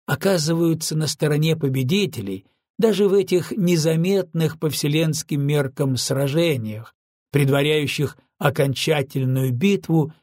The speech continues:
между добром и злом в самом широком смысле, битву, в которой все мы участвуем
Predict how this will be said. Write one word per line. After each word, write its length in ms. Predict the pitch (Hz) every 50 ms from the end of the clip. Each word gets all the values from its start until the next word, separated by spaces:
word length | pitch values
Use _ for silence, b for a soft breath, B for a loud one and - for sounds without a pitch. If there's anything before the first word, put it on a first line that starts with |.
| _ _ -
между 380 | 175 170 165 143 123 156 156
добром 600 | 135 127 156 160 147 151 160 180 180 175 160 156
и 40 | 156
злом 600 | 143 131 131 151 160 190 208 208 202 185 160 160 - _ _
в 60 | - -
самом 400 | - - 196 196 190 190 180 160
широком 480 | - 175 175 180 165 160 - 151 147
смысле, 680 | - - - 143 135 127 117 - - - 226 180 - _ _ _ _ _ -
битву, 840 | 226 196 180 175 190 214 226 220 - - 113 104 101 98 123 196 - _ _ _
в 120 | - - -
которой 480 | - 170 165 170 180 175 170 170 170
все 380 | 165 - - - - 214 226 220
мы 180 | 202 196 185 220
участвуем 1300 | - 160 143 143 135 - - - 196 208 208 196 - - - - 175 180 180 180 175 165 156 143 151